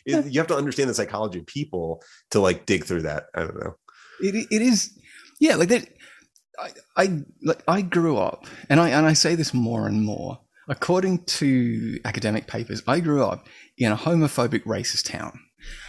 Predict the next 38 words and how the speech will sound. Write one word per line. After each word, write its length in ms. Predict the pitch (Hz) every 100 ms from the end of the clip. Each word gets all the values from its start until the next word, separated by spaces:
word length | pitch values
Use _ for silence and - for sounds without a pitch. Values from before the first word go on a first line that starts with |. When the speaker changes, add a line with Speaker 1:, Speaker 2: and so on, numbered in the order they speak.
| -
Speaker 2:
Sure. 200 | - -
Speaker 1:
And 440 | 113 110 107 104 - - - -
that 340 | - 113 175 -
filled 300 | - 156 131
in 120 | 123
a 40 |
few 400 | 107 - 110 101 - - - - 135
missing 480 | 120 131 117 107
pieces 360 | 101 104 95 -
for 160 | - 95
me, 240 | 92 87 -
you 80 | 113
know, 180 | 95
when 200 | 101 107
I 120 | 98 98
heard 200 | 101 98
about 140 | 92
this 200 | - -
years 180 | 110 -
later. 280 | 135 151 80 - - - - -
Speaker 2:
<laughs> 380 | 160 156 156
Speaker 1:
But 180 | - 151 - - -
just, 380 | - - - -
like, 140 | 160
despite 360 | 175 - 320 160
that, 340 | 233 101 78 - - - -
I, 140 | 143 143
I 80 | 135
feel 160 | -
very 240 | 127 147 226
fortunate 480 | 220 135 - 113 107
that 120 | 117
I 60 |
had 120 | 127 -
parents 260 | 113 113
who 60 | 123
said, 200 | - 104
"Look, 480 | 107 156 - -